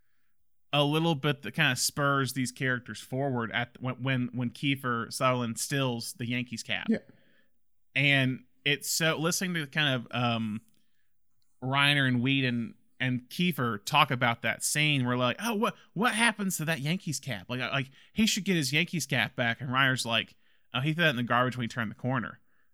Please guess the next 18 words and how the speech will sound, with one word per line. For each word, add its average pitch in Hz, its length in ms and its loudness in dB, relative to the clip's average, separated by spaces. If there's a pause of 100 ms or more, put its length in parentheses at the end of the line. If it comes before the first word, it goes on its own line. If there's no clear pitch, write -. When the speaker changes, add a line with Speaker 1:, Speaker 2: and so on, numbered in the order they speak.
(100)
Speaker 1:
'Cause 135 180 -2
Kiefer's 135 540 -2
character 123 680 -2 (640)
does 147 280 2
not 127 240 0
care. 117 440 -2
Speaker 2:
Yeah. 101 180 -2 (680)
He's - 120 -10
just 92 200 -2
out 85 140 -2
to - 80 -4
cause 85 260 -2
pain. 95 280 -4 (100)
Speaker 1:
He's 151 200 -2
just 165 240 -2
a 131 80 -2
bully. 139 460 -4 (540)
And, 135 580 4